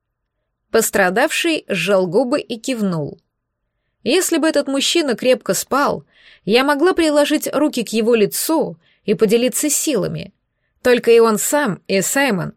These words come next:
не сводили с меня насторожённых глаз. Мелкого, который на самом деле был гораздо крупнее меня, так и вовсе хотелось усыпить. «Принесите мне тёплой воды.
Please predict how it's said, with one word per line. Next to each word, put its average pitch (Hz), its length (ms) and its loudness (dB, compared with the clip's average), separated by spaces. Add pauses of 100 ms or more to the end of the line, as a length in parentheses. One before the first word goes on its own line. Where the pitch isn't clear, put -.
(100)
не 196 140 0
сводили 196 400 2
с - 140 -6
меня 196 240 -2
насторожённых 190 800 -2
глаз. 220 580 -4 (520)
Мелкого, 214 640 0 (200)
который 285 380 2
на 277 140 0
самом 262 320 0
деле 247 200 2
был 190 180 2
гораздо 196 420 0
крупнее 190 420 -2
меня, 185 420 -2 (380)
так 294 180 -2
и 370 60 2
вовсе 359 320 2
хотелось 190 480 -2
усыпить. 185 680 -6 (1200)
«Принесите 240 580 0
мне 254 180 -2
тёплой 254 300 0
воды. 196 420 -4